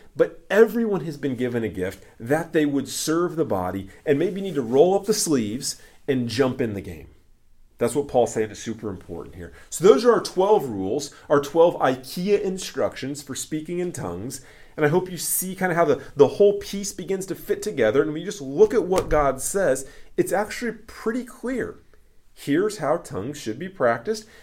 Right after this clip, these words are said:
Here's how they shouldn't be practiced. Probably shouldn't expect it every single week, but if God chooses to work in that way, we want to be open to that. And we don't want to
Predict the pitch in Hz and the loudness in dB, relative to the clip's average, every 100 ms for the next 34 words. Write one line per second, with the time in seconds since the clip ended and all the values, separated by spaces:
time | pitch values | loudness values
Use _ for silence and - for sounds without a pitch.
0 | - 95 92 147 208 208 - - 185 160 | -10 -8 -2 -2 -2 -4 -6 -2 -2 -2
1 | 139 131 135 110 107 170 190 - - - | -6 -2 2 2 0 -4 -6 -8 -18 -20
2 | - - 160 135 170 180 196 185 180 - | -20 -2 2 4 2 0 -2 -2 -4 -2
3 | 180 180 - 135 131 175 - 202 214 165 | -2 -2 0 0 0 -4 -6 2 4 4
4 | 151 - 180 175 180 180 190 190 - - | 0 -2 -2 -2 -2 0 0 -4 -10 -10
5 | 208 214 220 208 170 220 247 185 113 92 | -8 -8 -8 -6 -2 -2 -2 -6 -4 -4
6 | 92 87 110 175 - _ - - - - | -4 -4 -6 -8 -16 _ -20 -20 -20 -12
7 | - 196 240 233 - 233 240 208 104 82 | -8 -4 -4 -4 -2 -2 -2 -6 -8 -10
8 | - - - - - _ _ _ - - | -18 -20 -20 -20 -20 _ _ _ -20 -4
9 | 202 208 214 240 208 220 214 - 190 | 0 6 6 6 6 2 2 -4 -6